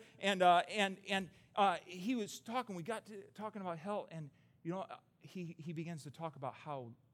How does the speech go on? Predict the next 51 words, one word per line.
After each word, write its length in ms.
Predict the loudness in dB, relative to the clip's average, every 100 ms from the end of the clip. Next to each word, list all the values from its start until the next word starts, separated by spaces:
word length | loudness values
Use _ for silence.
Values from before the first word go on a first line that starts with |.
| _ _ _ _
how 100 | -10
you 80 | -10
can 220 | -8 -8 -6
never 240 | -6 -6
get 160 | -6 -6
out 160 | -6
of 40 | -8
hell. 280 | -8 -10 -12 _ _ _ _ _ _ _ _ _ _ _ _ _ _
I 80 | -8
talked 320 | 0 0 0
to 200 | -4 -2
a, 120 | -4 -8 _ _ _ _ _ -20 _ -20 _ _
a 60 | -4
guy 200 | 0 0
from 200 | -2 -6
Mexico 460 | -6 -6 -8 -6 -6
this 200 | -6 -8
week 280 | -8 -8 -10
in, 180 | -10 -10 -10
in 140 | -10
Home 260 | -8 -8 -4
Depot, 480 | -6 -4 -4 -4 -10 -20 -20 _ _ _ _ _ _ _ _ _ _ _ _ -10
and 100 | -10
I 20 |
was 140 | -8
giving 400 | -4 -4 -4 -8 -10
the 80 |
gospel 380 | -2 -2 -2 -8
to 120 | -10
him, 140 | -6 -6
and 120 | -6
we 60 | -6
were 80 |
talking. 320 | -2 -2 -2 -8
He, 180 | -8 -10 -8
he 60 | -4
looks 240 | -4 -4
at 100 | -8
the 60 | -4
wood 220 | -6 -4
price, 240 | -6 -4
and 80 | -8
he 60 | -6
goes, 220 | -6 -8 _ _ -12
"Kinda 160 | -10 -4
hard 180 | -4 -4
to 40 |
make 180 | -8 -6
money 220 | -8 -8
these 180 | -8 -10
days." 360 | -10 -10 -12